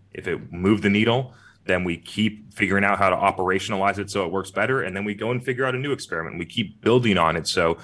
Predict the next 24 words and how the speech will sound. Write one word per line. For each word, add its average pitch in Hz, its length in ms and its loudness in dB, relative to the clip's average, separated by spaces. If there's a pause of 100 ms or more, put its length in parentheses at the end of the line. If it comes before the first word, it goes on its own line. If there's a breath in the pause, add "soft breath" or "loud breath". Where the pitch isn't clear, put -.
(280 loud breath)
a - 40 0
lot 95 120 6
of 92 80 0
companies 92 340 -4
don't 90 220 -4
think 95 160 -4
about 87 260 2
it 73 80 -4
like 85 220 -2
that 92 340 0
as 80 140 -14
one, 85 380 -6 (100)
one 87 240 -2
addi-, 80 360 -4
one 87 180 0
way 82 160 2
that 90 80 -4
you 82 100 -4
can 87 80 -12
just 85 160 -8
look 85 140 -2
at 85 160 2
it 57 280 -4
as 80 300 -4